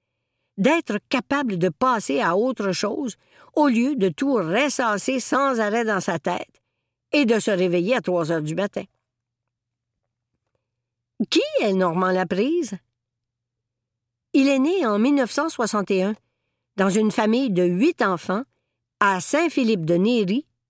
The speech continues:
près de Kamouraska. À sa sortie de l'école hôtelière de Charlebourg, en mille neuf cent quatre-vingt-un, il fait ses classes auprès du chef Jacques Le Pluhart au restaurant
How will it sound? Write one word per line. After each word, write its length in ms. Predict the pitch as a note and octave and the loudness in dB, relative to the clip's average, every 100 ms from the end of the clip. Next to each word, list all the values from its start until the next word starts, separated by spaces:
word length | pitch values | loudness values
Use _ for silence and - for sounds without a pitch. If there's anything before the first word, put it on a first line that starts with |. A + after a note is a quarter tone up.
| _ | _
près 200 | - C#4 | -2 0
de 100 | A#3 | 0
Kamouraska. 800 | G#3 A#3+ A#3 A3+ F3+ E3 - D3+ - _ _ _ _ _ _ _ _ _ _ - | 0 0 0 0 -2 -6 -8 -10 -12 _ _ _ _ _ _ _ _ _ _ -4
À 100 | G#3+ | 0
sa 140 | G#3+ | 0
sortie 460 | G3+ A3 - - D4 F#4 | 0 -2 -4 -4 -4 -2
de 120 | G3 | -2
l'école 340 | F3+ F#3 G3+ | 0 0 0
hôtelière 540 | F#3+ E3 F#3 F3+ A3+ A3 | 0 0 0 0 -2 -2
de 120 | E3+ | -4
Charlebourg, 680 | D#3+ E3 F3+ F3+ G#3+ G4+ A3 - _ _ _ | -2 -2 0 0 2 0 -2 -6 _ _ _
en 100 | G3 | 0
mille 180 | G#3+ B3 | 2 2
neuf 160 | G#3+ G3 | 0 -2
cent 160 | G3+ | -4
quatre-vingt-un, 680 | F3 D3+ E3+ F3+ G#3 - E4 - _ _ _ _ - | -4 -6 -2 -2 -2 -2 -2 -4 _ _ _ _ 0
il 160 | C#4 | 0
fait 120 | F4 | 0
ses 200 | F4+ D4 | 0 -2
classes 500 | A3 G#3+ B3 E4 - - | 0 -2 -2 -6 -12 -4
auprès 460 | C4 B3 A3+ G#3+ F#3+ | -2 0 0 0 0
du 200 | D#3 F#3+ | -2 -2
chef 400 | - A3 - - - | -2 -2 -4 -10 -10
Jacques 480 | F3+ E3 A#3 G#3+ - F#3 | -4 0 0 0 -4 -4
Le 200 | G3+ F3+ | 0 0
Pluhart 760 | D#3 - B3+ A#3+ E3+ G3 D4 A#3 - _ _ _ | 0 0 2 2 2 0 -4 -8 -12 _ _ _
au 60 | C#4 | 0
restaurant 640 | C#4+ E4 - B3+ C4 D4+ | 2 0 0 0 0 -4